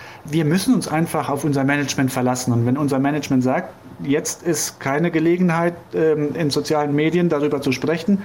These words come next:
dann ist das wie beim Militär. Da muss man auch sagen, okay,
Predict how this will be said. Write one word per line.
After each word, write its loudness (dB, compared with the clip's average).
dann -2
ist 0
das -2
wie 2
beim 2
Militär. 2
Da 0
muss -2
man 2
auch -2
sagen, 0
okay, 0